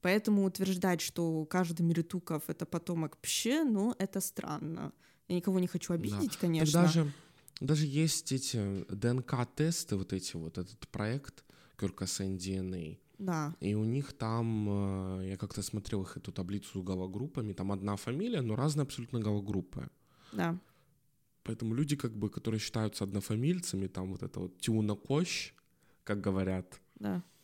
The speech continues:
Speaker 2: м, э, ро-, там родственник дальний, а они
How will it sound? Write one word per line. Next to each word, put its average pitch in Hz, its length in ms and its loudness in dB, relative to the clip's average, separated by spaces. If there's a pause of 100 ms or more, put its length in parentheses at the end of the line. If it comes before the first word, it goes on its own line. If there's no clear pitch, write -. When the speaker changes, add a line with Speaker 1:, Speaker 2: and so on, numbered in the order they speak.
(260)
Speaker 2:
м, 95 400 -6
э, 98 340 -2
ро-, 98 160 2
там 95 220 0
родственник 104 600 0
дальний, 92 560 -2
а 95 340 -4
они 104 260 0